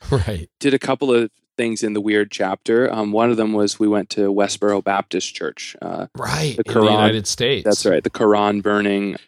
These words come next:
Speaker 2: picketing, uh, Phelps family. So they actually didn't let me in the building. I went
Speaker 1: Why
Speaker 2: th-,
Speaker 1: not?
Speaker 2: I went there for church, but they wouldn't let me in. Um, but I
Speaker 1: Did
Speaker 2: ended
Speaker 1: they know
Speaker 2: up
Speaker 1: what you were doing, or what happened?
Speaker 2: Oh,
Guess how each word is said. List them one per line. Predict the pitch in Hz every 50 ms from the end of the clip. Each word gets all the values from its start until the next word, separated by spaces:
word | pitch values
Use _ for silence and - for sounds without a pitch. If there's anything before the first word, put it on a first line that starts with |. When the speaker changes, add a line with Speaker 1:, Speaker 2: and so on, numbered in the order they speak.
| _ _ -
Speaker 2:
picketing, | - - 107 - 113 101 98 104 101 101 101 104 104
uh, | - 101 98 92 95 95
Phelps | - - - 104 104 - - - -
family. | - - 76 58 - - - - -
So | - - 127 107 101 - - - - - - _ _ _ -
they | 127 123
actually | 127 135 - - 151
didn't | 127 127 120 123 113
let | 113 110 87
me | 92 113 113
in | 107
the | 107 104
building. | - 113 110 110 104 98 101 78 80 110 139 151 - _ - -
I | 98 95
went | 95 - 127 131
Speaker 1:
Why | 147 180
Speaker 2:
th-, | 190
Speaker 1:
not? | 196 208 247 269 -
Speaker 2:
I | 117
went | 113 120 156 190 -
there | 208 185
for | - - 117
church, | - - 104 101 104 - - -
but | 101 - -
they | 104 104
wouldn't | 101 110 117 127 131
let | 120 135 147
me | 151 147
in. | 127 110 107 123 - _ _ - - - - -
Um, | 113 113 113 110 110 110 - _ _ -
but | 120 117
I | 117
Speaker 1:
Did | 120
Speaker 2:
ended | 120 117
Speaker 1:
they | 110 110
know | 110
Speaker 2:
up | 113
Speaker 1:
what | 117 110
you | 113 113
were | 110 107
doing, | 95 101 101 113 165 233 269 277 254
or | 104 92
what | 92 95 98
happened? | 101 107 107 185 - - - - 147
Speaker 2:
Oh, | 156 160 151